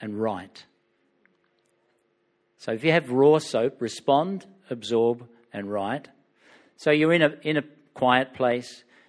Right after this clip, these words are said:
you're looking out, you're listening up, and now you're gonna use your raw soap. You're gonna respond to what God is saying, what you're listening to, what you're seeing. You're gonna allow that to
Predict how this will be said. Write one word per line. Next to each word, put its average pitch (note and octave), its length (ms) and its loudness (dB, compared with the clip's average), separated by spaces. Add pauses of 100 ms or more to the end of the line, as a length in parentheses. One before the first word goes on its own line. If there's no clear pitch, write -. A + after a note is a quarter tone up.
you're B2 160 -2
looking C3+ 320 0
out, B2+ 320 -2
you're B2 160 -4
listening C#3+ 400 -2
up, B2 260 -2 (680)
and A2+ 80 -8
now B2+ 80 0
you're C#3 100 2
gonna C3 180 0
use B2 300 -4
your A2 180 -2
raw A#2 260 0
soap. G#2 420 -6 (1300)
You're D#3 100 -10
gonna F3+ 180 0
respond C3+ 760 -2
to C3 100 -6
what A#2 240 -8
God G#2+ 340 -6 (960)
is - 180 -12
saying, G#2 520 -6 (800)
what C3 160 -8
you're A#2+ 100 -4
listening A#2 400 -10
to, G#2+ 260 -12
what A#2+ 220 -8
you're A2+ 80 -10
seeing. G#2+ 540 -14 (640)
You're C3 80 -20
gonna C3+ 240 -2
allow B2+ 320 0
that B2+ 240 -12
to C3+ 340 -6